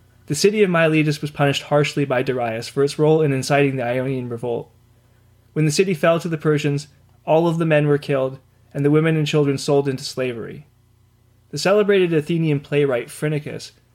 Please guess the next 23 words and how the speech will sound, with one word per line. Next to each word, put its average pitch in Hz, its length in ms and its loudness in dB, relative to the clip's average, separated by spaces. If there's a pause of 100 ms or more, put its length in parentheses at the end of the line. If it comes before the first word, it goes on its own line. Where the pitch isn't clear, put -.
(320)
wrote 190 160 4
a 208 60 4
play 190 280 0
soon 160 240 0
after 143 380 0
titled 139 380 0
The 143 80 -4
Capture 156 400 -2
of 143 60 0
Miletus, 131 680 -4 (320)
which 151 160 0
depicted 170 420 0
this 151 160 -2
tragic 143 420 0
event, 123 400 -6 (640)
and 156 120 2
it 165 100 0
so 196 220 4
affected 185 440 0
audiences 143 640 2
that 139 180 -6
Herodotus 151 580 2
says 135 300 0